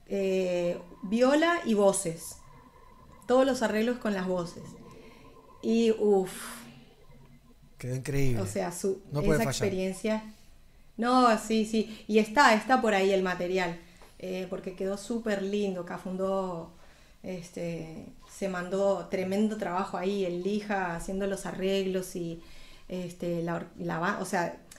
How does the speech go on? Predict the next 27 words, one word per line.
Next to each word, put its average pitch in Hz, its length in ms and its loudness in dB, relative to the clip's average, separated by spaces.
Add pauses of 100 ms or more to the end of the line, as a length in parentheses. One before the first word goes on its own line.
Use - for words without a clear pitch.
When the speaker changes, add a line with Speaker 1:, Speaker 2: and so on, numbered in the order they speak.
(160)
Speaker 1:
era 233 160 2
una 294 80 6
experiencia 220 460 2
para 196 160 2
el 185 100 0
vivo, 202 260 4
¿no? 202 140 2
Porque 214 200 -2
viste 214 220 0
lo 208 100 2
que 190 80 -4
es 175 140 -12
el 208 180 0
tambor 185 440 0
en 202 100 0
Speaker 2:
Sí. 196 120 2
Speaker 1:
vivo. 208 440 2 (920)
Eh, 170 800 -2
y, 175 440 -4
y 175 160 -8 (560)
vivimos 196 480 -6
tremendas 185 480 -4
experiencias 175 600 -8
con 180 160 -10
eso. 170 160 -6
Así 175 160 -6
que 240 280 -2